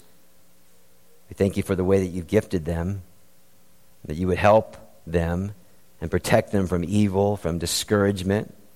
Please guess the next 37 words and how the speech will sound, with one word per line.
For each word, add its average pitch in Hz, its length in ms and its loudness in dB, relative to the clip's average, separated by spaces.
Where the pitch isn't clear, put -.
from - 160 -6
error, 92 460 2
arrogance, 90 720 0
and 78 100 -10
greed. 87 460 -2
That - 60 -12
you 87 80 2
would 82 80 0
bless 98 200 4
their 85 100 0
children 87 400 2
and 85 120 0
their, 80 200 -2
and 80 100 -6
their 80 80 -2
marriages, 82 540 0
Father. 82 460 -2
And 92 80 -6
we 90 40 0
would 90 120 4
ask 101 220 6
that 80 120 -4
you 98 140 0
would 90 120 -4
save 101 360 2
West 95 240 2
Cohasset 92 680 0
from 90 380 0
some 98 180 -4
of 95 60 0
the 90 60 2
horrible 95 380 2
things 92 300 0
that 90 120 -2
happen 92 360 0
in 87 100 -2
churches. 87 600 -6